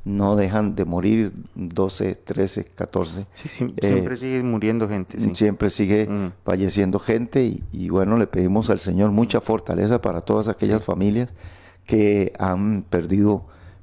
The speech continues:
Speaker 1: pues, un familiar a través de esta enfermedad. Porque, bueno, es algo muy diferente. Por ejemplo, eh, eh, yo he estado en algunos,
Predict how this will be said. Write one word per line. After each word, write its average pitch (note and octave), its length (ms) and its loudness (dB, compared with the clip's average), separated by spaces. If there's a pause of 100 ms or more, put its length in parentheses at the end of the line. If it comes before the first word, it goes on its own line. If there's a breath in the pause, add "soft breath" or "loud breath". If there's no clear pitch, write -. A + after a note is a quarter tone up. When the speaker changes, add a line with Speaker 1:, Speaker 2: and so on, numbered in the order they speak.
Speaker 1:
pues, F2+ 240 0
un G2 160 0
familiar G2+ 480 0
a G#2 140 0
través F#2 340 0
de F#2+ 300 0
esta G2 260 -2
enfermedad. F#2 680 0 (960 loud breath)
Porque, C3 580 0 (120)
bueno, A#2+ 380 4
es F#2+ 120 0
algo A#2+ 240 0
muy A#2 180 2
diferente. G#2 720 -2 (300)
Por F#2+ 140 0
ejemplo, G2+ 520 0
eh, - 260 -6
eh, F2+ 420 -4
yo F#2+ 140 0
he - 20 0
estado G#2+ 320 0
en G#2+ 80 -2
algunos, G#2 540 0